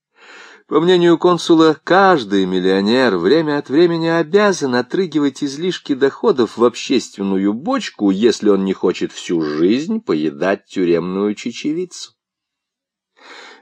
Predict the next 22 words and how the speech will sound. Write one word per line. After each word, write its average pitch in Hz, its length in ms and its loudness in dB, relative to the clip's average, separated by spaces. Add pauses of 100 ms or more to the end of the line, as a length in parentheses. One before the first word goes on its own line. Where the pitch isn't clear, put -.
(120)
Вена 139 640 2 (560)
палит 175 400 2
из - 180 -4
пушек - 520 -2
английскими 143 680 -4
фунтами 135 440 -4
стерлингов. 87 720 -6 (220)
Нам 156 420 0
для 95 160 2
стрельбы 92 480 -2
тоже 87 540 0
необходимо 139 600 -4
золото. 165 440 -4 (1400)
В - 100 -10
разговоре 120 520 4
Бонапарт 98 520 0
пощёлкивал 101 640 2
хлыстом 101 540 -2
по 95 100 0
голенищу 92 560 -2
своего 90 380 0
сапога. 87 580 -6